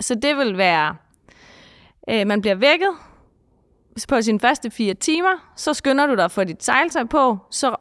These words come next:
op på dæk, så skifter du, øh, enten hvil-, hvad position du har. Jeg, øh, stod på skødet og stod på grinderen, som skulle tage skødet ind og ud. Øhm, og nogle gange var jeg også, øh, og styrede en lille smule. Men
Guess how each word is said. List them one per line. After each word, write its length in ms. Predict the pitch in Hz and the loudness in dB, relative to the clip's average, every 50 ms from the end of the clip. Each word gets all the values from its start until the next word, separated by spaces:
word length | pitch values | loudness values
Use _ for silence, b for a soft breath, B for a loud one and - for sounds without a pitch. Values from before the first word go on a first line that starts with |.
| - - | 2 2
op 200 | 262 294 - - | 2 2 2 -4
på 80 | - 185 | -6 -2
dæk, 380 | - 226 285 349 - - - - | 0 0 0 0 -2 -8 -20 -14
så 280 | - - - - 294 | -10 -8 -4 -2 -2
skifter 440 | 254 - - 311 320 - - 240 202 | -2 0 0 0 0 0 -2 -4 -2
du, 180 | 180 170 170 - - _ - - | -2 -2 -6 -6 -10 _ -8 -4
øh, 200 | 190 196 190 190 185 202 - - | -2 0 0 0 -2 -6 -10 -4
enten 300 | - 233 240 247 277 240 | -2 0 0 2 2 0
hvil-, 180 | 208 208 220 208 - | 2 0 -2 -2 -2
hvad 120 | - 226 | -4 -4
position 520 | - - 226 202 - 190 - 233 226 208 180 | -2 -2 -6 -4 -4 -6 -2 -2 -2 -2 -2
du 60 | 185 | -2
har. 340 | 190 233 320 381 294 240 190 - - | -2 0 0 0 -2 -4 -6 -8 -6
Jeg, 360 | 214 247 254 262 254 226 196 185 | -2 0 2 2 2 2 2 0
øh, 60 | 175 | -2
stod 240 | - - 233 202 - | -4 -4 -4 -4 -4
på 120 | - 185 | -6 -10
skødet 520 | - - - 240 269 311 330 370 - - - _ - | -10 -6 -4 -2 0 0 0 0 -2 -6 -14 _ -6
og 520 | - - 190 190 190 185 190 185 139 - - | -2 0 2 4 4 4 2 2 0 0 -4
stod 280 | - - - 240 233 190 185 | -6 -6 -2 -2 -2 -2 -2
på 400 | - 208 175 165 160 160 160 - _ - - - | -2 -2 -2 0 0 -2 -4 -6 _ -18 -10 -6
grinderen, 580 | 190 185 185 190 226 277 311 320 311 277 247 | -4 -2 0 0 0 0 -2 0 -2 -2 -2
som 160 | 233 233 214 202 | -2 -6 -8 -8
skulle 160 | - - 185 | -8 -12 -8
tage 140 | - 180 180 | -8 -8 -8
skødet 320 | - - 208 214 208 - | -6 -4 -4 -4 -4 -4
ind 200 | - 330 381 - | -4 -4 -4 -4
og 140 | - 202 185 | -4 -4 -4
ud. 160 | 233 330 330 - _ B B B B B B B B B B B - | -2 -4 -4 -8 _ B B B B B B B B B B B -2
Øhm, 480 | 220 220 208 202 196 185 180 180 185 - | 0 0 2 2 0 0 -2 -4 -4 -2
og 100 | - 220 | -2 0
nogle 160 | 233 247 262 233 | 0 2 2 2
gange 480 | 226 185 185 196 208 220 220 190 196 | 0 0 0 0 0 -2 -2 0 0
var 100 | 202 180 | 0 2
jeg 160 | 180 175 156 | 2 0 0
også, 400 | - - 214 - - - - 196 | 0 0 -2 -2 -6 -8 -6 -4
øh, 180 | 185 156 147 - | -2 -2 -2 -2
og 80 | - - | -4 -6
styrede 340 | - - 214 214 214 220 | -6 -4 -2 0 0 0
en 80 | 208 190 | 0 -2
lille 160 | 185 185 196 | -2 -2 -4
smule. 340 | - - 202 180 175 185 180 b b b b b b b b b | -4 -4 -4 -4 -4 -4 -6 b b b b b b b b b
Men 460 | - 220 220 214 208 208 196 175 - | 0 2 2 4 2 0 0 -2 -6